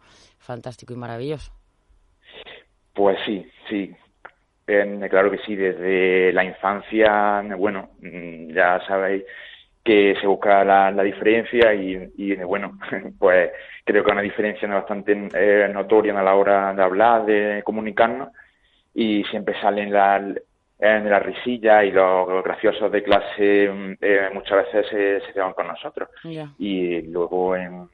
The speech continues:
Speaker 2: en la propia sociedad, eh, pues nunca te van a decir nada a la cara, pero sí que se notan como unas pequeñas, en, en caras como eso de, en, en, de burla, pero, mm,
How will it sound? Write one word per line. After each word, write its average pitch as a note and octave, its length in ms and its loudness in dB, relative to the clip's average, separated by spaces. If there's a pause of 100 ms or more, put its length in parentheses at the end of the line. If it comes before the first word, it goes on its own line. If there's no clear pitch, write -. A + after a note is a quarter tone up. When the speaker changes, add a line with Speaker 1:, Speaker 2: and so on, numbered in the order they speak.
(100)
Speaker 2:
en E2+ 140 -10
la E2 180 -2
propia F2 260 -4
sociedad, G2 600 -2 (720)
eh, G2 580 2 (300)
pues E2+ 600 0 (200)
nunca G#2 500 -2
te G#2 80 4
van G2+ 180 2
a G2+ 60 2
decir G#2 440 -2
nada G2+ 300 2
a G2 40 4
la G2+ 120 2
cara, A2 380 0
pero G2+ 340 4
sí G2+ 100 -12
que G2+ 200 -2
se G#2+ 80 -10
notan G#2 580 -6
como G2+ 420 -6
unas F#2+ 280 -4
pequeñas, G2+ 360 -6 (420)
en, G2+ 440 0 (320)
en G#2 240 -2
caras G#2 280 2
como G2 480 -2
eso G2 220 -6
de, F2 720 -2 (140)
en, F2 460 -6 (300)
en, F#2 320 -4
de F2 60 -4
burla, F2+ 300 -4 (480)
pero, F2+ 720 2 (140)
mm, F#2 260 -16